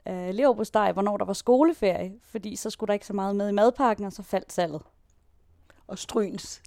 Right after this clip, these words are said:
Speaker 2: leverpostej,
Speaker 1: Mm.
Speaker 2: den kender vi alle sammen og har set masser af reklamer for.
Speaker 1: Det gør vi. Stryns leverpostej er lidt sjov, fordi den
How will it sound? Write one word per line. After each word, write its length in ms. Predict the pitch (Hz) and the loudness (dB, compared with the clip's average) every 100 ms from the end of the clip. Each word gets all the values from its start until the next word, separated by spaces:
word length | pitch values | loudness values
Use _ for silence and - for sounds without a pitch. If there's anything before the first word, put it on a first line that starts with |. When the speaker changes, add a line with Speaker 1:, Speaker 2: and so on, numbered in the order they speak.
| - | 0
Speaker 2:
leverpostej, 640 | 175 143 - 170 - 135 | 2 2 0 -6 -2 -2
Speaker 1:
Mm. 80 | 185 | 0
Speaker 2:
den 180 | 185 170 | -2 -2
kender 360 | - 175 156 | 0 2 2
vi 180 | 151 139 - - _ _ - | 0 -2 -6 -20 _ _ 0
alle 260 | 170 151 | 2 2
sammen 300 | 160 131 - | 0 -2 -2
og 80 | 131 | -6
har 80 | 147 | -6
set 220 | - - | -8 -8
masser 380 | 143 127 117 156 | -4 -2 -2 -6
af 120 | 135 | -10
reklamer 500 | - - 117 107 156 | -12 -12 -10 -10 -10
for. 180 | 156 151 139 _ _ - _ _ _ _ _ - - - | -10 -14 -14 _ _ -20 _ _ _ _ _ -20 -12 -4
Speaker 1:
Det 160 | 247 | 0
gør 180 | 233 190 | 4 4
vi. 200 | 185 208 | 2 -8
Stryns 440 | - - 381 403 269 | -14 -4 0 0 0
leverpostej 540 | 262 240 233 - 202 | 0 0 0 0 0
er 60 | 196 | 2
lidt 180 | 226 254 | 0 -2
sjov, 300 | - 233 214 | 2 0 0
fordi 380 | 226 214 220 - | -12 -10 -12 -4
den 160 | 254 | -4